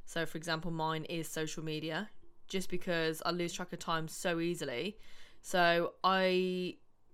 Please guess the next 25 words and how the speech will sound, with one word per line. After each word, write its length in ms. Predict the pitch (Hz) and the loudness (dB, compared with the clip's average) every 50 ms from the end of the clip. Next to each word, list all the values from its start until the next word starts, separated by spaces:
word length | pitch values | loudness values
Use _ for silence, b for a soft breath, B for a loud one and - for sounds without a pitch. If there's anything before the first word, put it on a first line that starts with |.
| - - 190 - | -18 -18 -14 -4
don't 340 | - 220 202 202 202 - - | 2 4 4 4 4 0 -4
tend 280 | - 208 214 196 180 190 | -4 -4 -2 -2 -2 -4
to 100 | - 180 | -6 -2
go, 340 | - 196 185 180 175 175 - | 2 4 6 6 6 4 4
I 60 | - 190 | 2 2
don't 220 | 190 254 269 262 | 2 0 0 2
go 60 | 285 | 2
on 140 | 277 262 233 | 2 2 0
TikTok 420 | - - 262 - - 185 165 - | -2 -4 -4 -4 -4 -4 -4 -2
anymore 460 | 175 170 160 151 151 151 151 170 196 - | -4 -2 -2 -2 -2 -2 -2 -2 -2 -2
unless 380 | - 175 175 180 180 180 - - | -2 0 2 2 0 0 0 -2
somebody 260 | - 196 175 175 175 | -2 -2 -2 -2 -4
sends 380 | 175 - 196 185 180 175 175 | -2 -2 -2 -2 -2 -2 -2
me 120 | 175 170 165 | -2 -2 0
a 60 | 165 | 0
link. 340 | 160 160 151 147 - - B B B B B B B B | 0 -2 -2 -4 -6 -12 B B B B B B B B
So 120 | - - | -2 -4
if 60 | 185 185 | -2 -2
someone 360 | - 262 269 277 285 277 262 | 0 0 0 0 0 0 0
sends 280 | - 254 240 233 220 | 0 0 0 0 0
me 120 | 233 220 214 | 2 2 2
a 40 | 196 | 2
video 260 | 185 190 175 165 165 | 2 0 0 0 0
to 140 | 160 - - | -2 -4 -6
TikTok, 540 | - 170 - - - 151 156 156 - - | -6 -6 -6 -4 -2 0 0 -2 -2 -6